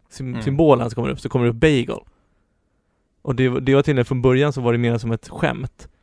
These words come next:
Speaker 1: Men, eh, de älskade det för mycket, så de lät det vara kvar i animationen.
Speaker 2: Mm. Jättebra också.
Speaker 1: Och det jag menar, d-, men man gör ju inte sånt om det ska vara seriös inspirationsfilm.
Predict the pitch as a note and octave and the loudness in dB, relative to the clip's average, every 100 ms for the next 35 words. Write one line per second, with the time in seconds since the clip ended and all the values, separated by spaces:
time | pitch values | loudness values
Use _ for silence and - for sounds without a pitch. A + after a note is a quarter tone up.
0 | _ _ _ _ _ _ - B2+ A#2 A#2 | _ _ _ _ _ _ -6 -4 -2 -4
1 | A2+ A2+ A2+ A2 C3 D#3+ _ C#3 B2 A#2+ | -2 -2 -4 -6 -14 -20 _ -6 -6 -4
2 | A2+ - B2+ G#2+ - C3+ A2+ - _ _ | -10 -8 -8 -6 -6 -4 -6 -12 _ _
3 | _ B2+ C#3 - A#2+ - _ _ A#2+ A#2 | _ -6 -6 -6 -10 -10 _ _ -8 -6
4 | A#2 A2+ A#2 A#2 - C3+ - B2+ C#3 - | -2 -4 -4 -6 -4 -4 -4 -8 -10 -16
5 | _ _ - C3 A#2 A2+ C#3 B2+ - - | _ _ -12 -6 -4 -2 -2 -4 -8 -12
6 | A2 F#2+ - _ - A#2+ - G#2+ G#2 G2+ | -12 -12 -18 _ -8 -8 -8 -10 -6 -6
7 | A2 C#3+ C#3 C#3+ C#3+ C3 - - - _ | -6 -2 4 4 4 0 -4 -12 -16 _
8 | _ _ _ _ _ C3+ C#3+ C#3+ C#3 B2+ | _ _ _ _ _ -8 -2 -2 -2 -2
9 | D3 C#3+ D#3+ F3+ D#3 A#2 A#2 A#2+ A#2+ G#2+ | 0 2 2 2 0 -6 -4 -4 -4 -8
10 | - _ B2 A#2 A2+ A#2 B2 A2+ A2+ - | -18 _ -4 -2 -4 -4 -4 -4 -6 -6
11 | B2 A#2 A2+ A#2 A2 - - A2+ - C3+ | -4 -2 -2 -4 -6 -12 -10 -10 -8 -8
12 | C#3+ B2+ A#2 C#3+ - - F3 B2+ C3+ | -6 -10 -10 -12 -12 -6 -6 -6 -10